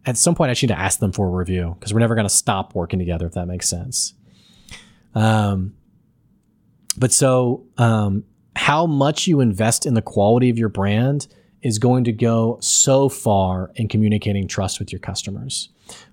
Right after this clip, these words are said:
Perfect example. So I have the podcast. I had a woman, uh, worked with a business out of, like, Mis-, Wisconsin or Michigan or what have you.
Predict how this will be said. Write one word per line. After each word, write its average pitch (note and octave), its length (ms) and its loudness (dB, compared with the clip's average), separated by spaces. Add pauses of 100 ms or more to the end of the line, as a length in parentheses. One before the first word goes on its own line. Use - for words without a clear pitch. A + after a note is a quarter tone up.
Perfect C3+ 240 2
example. G#2+ 460 0
So - 120 -2
I G#2 40 4
have A#2+ 160 2
the A#2+ 60 -4
podcast. - 640 -4 (280)
I A#2 60 2
had B2 100 4
a A#2 60 2
woman, B2+ 420 2 (1040)
uh, G#2+ 280 2
worked B2 200 2
with B2 80 -4
a A2 60 2
business A2+ 420 2
out A2 220 2
of, G#2 140 0
like, G2 240 0
Mis-, G#2 180 -2
Wisconsin G2+ 560 -2
or F#2 60 -2
Michigan F#2 380 -4
or F#2+ 60 -4
what F#2 120 -4
have F#2+ 220 -6
you. G2 200 -8